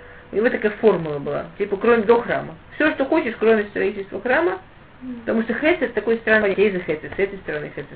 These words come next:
с этой, может, с обеих, получается уже всё.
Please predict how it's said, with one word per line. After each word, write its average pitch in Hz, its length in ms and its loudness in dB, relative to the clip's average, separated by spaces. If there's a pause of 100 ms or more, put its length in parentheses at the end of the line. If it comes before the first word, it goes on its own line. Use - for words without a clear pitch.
с - 40 -8
этой, 185 180 -6
может, 151 240 -4
с - 40 4
обеих, 185 400 4 (480)
получается 185 480 4
уже 151 160 -4
всё. - 200 -8